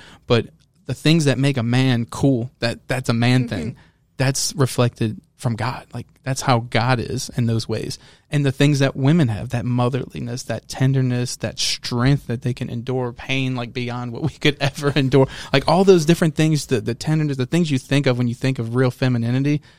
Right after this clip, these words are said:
Speaker 1: that is actually aspects of God. And it's not, and, and again, they said God's neither a man or a woman. He's be-, you know, he's pure spirit and he's beyond that type of thing. But, um, and, but still, he, all those reflections are just reflections of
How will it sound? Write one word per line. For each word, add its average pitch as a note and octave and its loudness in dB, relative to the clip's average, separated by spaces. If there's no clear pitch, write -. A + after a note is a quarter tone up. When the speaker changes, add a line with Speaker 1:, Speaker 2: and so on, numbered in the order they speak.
Speaker 1:
that E3 0
is C#3+ 2
actually C3+ 0
aspects B2 -4
of A#2+ -2
God. C3 -6
And A#2 2
it's - -2
not, C#3+ 0
and, B2+ 2
and B2+ 2
again, B2+ 0
they A2+ 0
said A2+ -2
God's A2 -2
neither A2+ -2
a G2+ -4
man A#2 0
or - -12
a - -8
woman. C3 0
He's B2 -2
be-, B2 -6
you B2 -2
know, A2+ -2
he's A2+ -4
pure A2 -6
spirit A#2+ -2
and A2+ -2
he's A2+ -8
beyond A2+ -4
that A2+ -6
type A2+ -4
of - -12
thing. C3+ 0
But, A#2 0
um, A2+ -2
and, B2+ 2
but C3 -4
still, D3 2
he, C3+ -2
all C#3 2
those C#3 2
reflections A#2 -4
are B2 -4
just A#2+ -6
reflections A#2 -4
of A2 -6